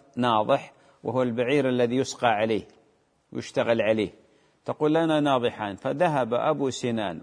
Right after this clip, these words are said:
و-، وابنه على ناضح، يعني ذهبوا إلى الحج مع النبي عليه الصلاة والسلام،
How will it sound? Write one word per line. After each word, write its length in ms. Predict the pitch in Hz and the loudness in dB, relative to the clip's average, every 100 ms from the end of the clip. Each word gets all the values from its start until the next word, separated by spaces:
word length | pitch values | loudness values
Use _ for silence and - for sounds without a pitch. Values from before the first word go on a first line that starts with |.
| - | -8
و-، 360 | 120 123 117 - | 0 2 0 -2
وابنه 760 | 123 123 160 147 135 120 156 - - - | -6 -4 -2 -2 -2 0 -2 -4 -16 -8
على 280 | 120 139 139 | -2 2 2
ناضح، 460 | 139 98 85 - - _ - | 2 0 -2 -14 -20 _ -12
يعني 200 | 104 123 | -6 -2
ذهبوا 460 | 151 139 120 120 - _ _ _ - | 0 0 0 -2 -6 _ _ _ -6
إلى 160 | 123 | -2
الحج 340 | 117 - 151 131 | -2 0 -2 0
مع 200 | 123 131 | -2 0
النبي 300 | 127 107 107 | 0 0 0
عليه 200 | 117 123 | 0 -2
الصلاة 400 | - 120 117 104 | -2 0 0 0
والسلام، 520 | 107 107 - 110 101 | -6 -12 -6 -4 -4